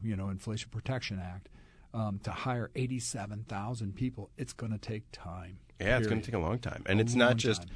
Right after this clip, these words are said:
Speaker 2: have you seen the job openings for the I R S asking, uh, if people, if they
Speaker 1: Yeah.
Speaker 2: could use
Speaker 1: Use
Speaker 2: weapons?
Speaker 1: weapons.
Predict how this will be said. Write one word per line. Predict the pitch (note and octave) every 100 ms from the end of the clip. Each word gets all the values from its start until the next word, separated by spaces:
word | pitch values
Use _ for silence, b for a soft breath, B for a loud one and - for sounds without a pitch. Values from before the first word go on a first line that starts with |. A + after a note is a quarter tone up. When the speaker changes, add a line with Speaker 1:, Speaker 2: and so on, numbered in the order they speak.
| B
Speaker 2:
have | -
you | A2
seen | - C3+
the | B2+
job | G#2 G#2+ G#2
openings | G#2+ G#2 A2 G#2
for | -
the | G2 F#2
I | F#2+ F#2
R |
S | F2+ F#2+
asking, | F#2+ F2 - F#2+ F#2 F#2
uh, | F2+ E2 -
if | E2
people, | - F#2+ F#2
if |
they | E3+
Speaker 1:
Yeah. | E2
Speaker 2:
could | F#2
use | E2+ F#2
Speaker 1:
Use | D#2+
Speaker 2:
weapons? | E2+ B2+ E2+
Speaker 1:
weapons. | A2+ A2 - A#2